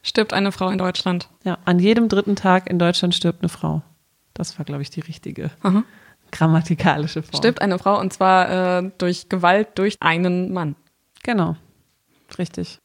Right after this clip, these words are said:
Speaker 2: Und mehr als einmal pro Stunde wird in Deutschland eine Frau durch ihren Partner gefährlich körperlich verletzt.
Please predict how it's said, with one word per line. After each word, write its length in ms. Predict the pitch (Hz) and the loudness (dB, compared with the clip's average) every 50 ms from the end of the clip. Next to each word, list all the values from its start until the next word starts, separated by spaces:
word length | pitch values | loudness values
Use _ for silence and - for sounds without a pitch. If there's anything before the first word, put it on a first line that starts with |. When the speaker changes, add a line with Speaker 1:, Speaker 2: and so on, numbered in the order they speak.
| _ - | _ -8
Speaker 2:
Und 140 | - 190 - | -6 -4 0
mehr 140 | 202 208 202 | 2 2 2
als 160 | 208 - - | 2 2 0
einmal 360 | - 185 226 269 262 240 226 | 0 2 2 4 4 4 2
pro 140 | - - 202 | 2 2 0
Stunde 560 | 185 - - 247 269 269 240 190 160 165 165 | 0 0 -2 0 0 2 2 2 2 2 2
wird 140 | 175 175 - | 0 0 2
in 100 | 190 185 | 2 2
Deutschland 360 | 175 180 185 - - 202 - | 4 4 2 2 0 -2 0
eine 120 | - 185 180 | 0 -2 -4
Frau 260 | - - 170 180 190 | -2 0 2 2 2
durch 140 | 190 190 202 | 2 2 0
ihren 160 | 185 185 180 | 0 -2 -2
Partner 380 | - - 180 185 - - 185 | 0 -2 -2 -2 0 -2 -4
gefährlich 520 | 175 180 180 - 185 180 185 185 185 - - | -4 -4 -4 -2 -2 0 0 0 0 -4 -2
körperlich 480 | - 190 175 175 175 170 170 165 - | -2 -2 -2 0 -2 -2 -4 -4 -6
verletzt. 600 | - - 160 160 170 170 165 - - - - - | -6 -6 -4 -4 -4 -4 -6 -8 -20 -20 -20 -20